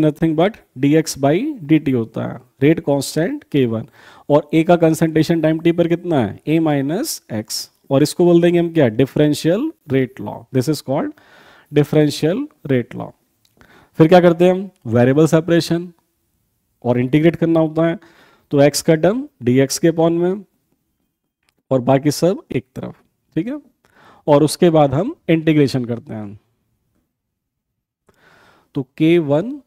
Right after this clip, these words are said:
integration डी टी और equal to integration one upon A minus X D X।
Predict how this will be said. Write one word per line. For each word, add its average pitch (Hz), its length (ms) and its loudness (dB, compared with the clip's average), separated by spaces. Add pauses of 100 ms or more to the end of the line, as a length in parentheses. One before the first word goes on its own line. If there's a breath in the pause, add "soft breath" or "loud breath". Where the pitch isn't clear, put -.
(100)
integration 170 960 -4 (160)
डी 117 220 -6 (160)
टी 196 120 -6 (420)
और 143 200 -4
equal 151 420 -4
to 170 80 -4 (160)
integration 156 800 -4
one 147 180 -2
upon 147 420 -6 (240)
A 165 200 -2
minus 139 500 -8 (160)
X - 380 -16 (220)
D 143 140 -2 (120)
X। - 260 -14